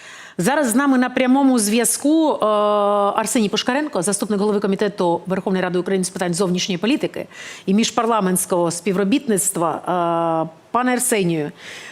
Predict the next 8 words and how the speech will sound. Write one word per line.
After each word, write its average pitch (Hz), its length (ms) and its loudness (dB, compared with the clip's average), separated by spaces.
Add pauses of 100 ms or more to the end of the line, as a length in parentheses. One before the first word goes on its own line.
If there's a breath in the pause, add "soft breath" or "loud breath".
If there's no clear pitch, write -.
(140 loud breath)
е, 196 260 0
міжпарламентське 269 1000 0
співробітництво 226 1120 0
тепер 202 460 -2 (100)
як, 233 560 -2
е, 214 380 0
буде 214 320 2
зміцнюватися 185 1080 0